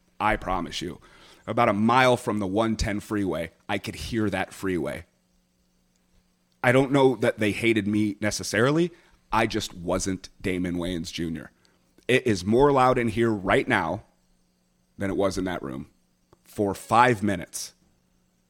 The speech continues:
Da, da, da, da, da. I could, it,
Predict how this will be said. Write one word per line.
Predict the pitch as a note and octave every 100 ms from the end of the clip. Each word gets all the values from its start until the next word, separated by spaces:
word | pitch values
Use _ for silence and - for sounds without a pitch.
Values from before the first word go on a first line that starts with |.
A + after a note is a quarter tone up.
| _
Da, | F#2+
da, | F2+
da, | G2+ B2 - -
da, | A#2+ A#2+ -
da. | A#2+ B2 - - - - - _ _ _ _ D3+ D3+ C#3+ C#3 C3+ C3 _ _ _ -
I | B2+
could, | B2+ C3+
it, | C3 D#3